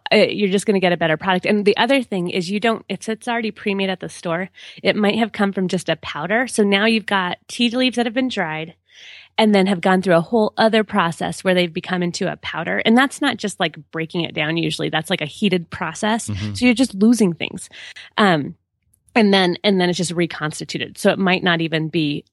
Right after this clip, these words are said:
Speaker 1: like, brewed from leaves. It depends. You gotta read different, um,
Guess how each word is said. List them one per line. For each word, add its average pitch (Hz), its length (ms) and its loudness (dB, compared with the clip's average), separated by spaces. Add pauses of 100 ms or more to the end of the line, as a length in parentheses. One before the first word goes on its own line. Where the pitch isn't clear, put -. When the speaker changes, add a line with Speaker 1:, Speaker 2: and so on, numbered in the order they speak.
(120)
Speaker 1:
like, 165 220 -2
brewed 170 240 2
from 151 280 0
leaves. - 460 -4 (580)
It 190 120 2
depends. 139 340 -2
You - 60 -10
gotta 143 260 -2
read 139 240 -6 (160)
different, 156 320 -8
um, 170 280 -14